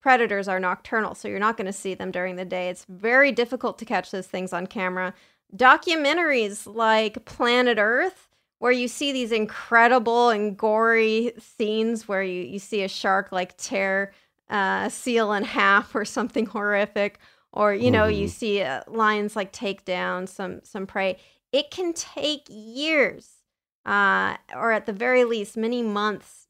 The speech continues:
Speaker 1: to get a really good shot of something like that, to get really good footage of, uh, predator and prey. And certainly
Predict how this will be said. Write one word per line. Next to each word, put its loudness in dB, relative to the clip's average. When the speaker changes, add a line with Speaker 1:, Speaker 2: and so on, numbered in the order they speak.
Speaker 1:
to -6
get -4
a -4
really 0
good -4
shot 2
of -12
something -12
like -14
that, -8
to -10
get -4
really -4
good -8
footage -6
of, 0
uh, -4
predator 0
and -6
prey. -2
And -4
certainly -4